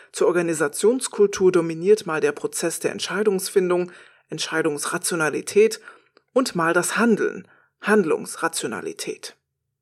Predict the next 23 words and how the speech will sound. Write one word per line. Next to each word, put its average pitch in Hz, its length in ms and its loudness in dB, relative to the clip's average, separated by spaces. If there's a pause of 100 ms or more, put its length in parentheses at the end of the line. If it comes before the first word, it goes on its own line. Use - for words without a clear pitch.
(160)
Für 185 240 4
Universitäten 170 1000 -2
von 143 260 -4
Minzberg 175 640 2
auch 151 240 0
als 127 240 0
professionelle 185 760 2
Bürokratien 160 760 -2
gekennzeichnet, - 960 -6 (180)
ist - 220 -2
ein 185 220 2
entscheidungsrationales 160 1400 -2
Vorgehen 180 600 4
die 175 120 0
Norm, 180 400 0 (420)
an 160 180 0
der - 200 -4
Akteurinnen 180 680 4
und - 240 0
Akteure 170 500 -2
ihr 165 120 0
Verhalten 185 560 -2
ausrichten. - 840 -8